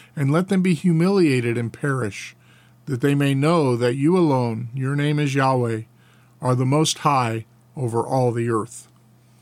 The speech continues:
And now John chapter four. Therefore,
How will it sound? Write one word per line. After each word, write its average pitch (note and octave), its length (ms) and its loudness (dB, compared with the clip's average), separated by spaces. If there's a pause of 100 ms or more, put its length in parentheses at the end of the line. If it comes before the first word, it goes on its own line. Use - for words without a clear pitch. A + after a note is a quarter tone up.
(340)
And C#3 100 -8
now A#2 200 -4
John A#2+ 420 -4
chapter B2 380 -10
four. D3 380 -8 (1080)
Therefore, C#3+ 540 0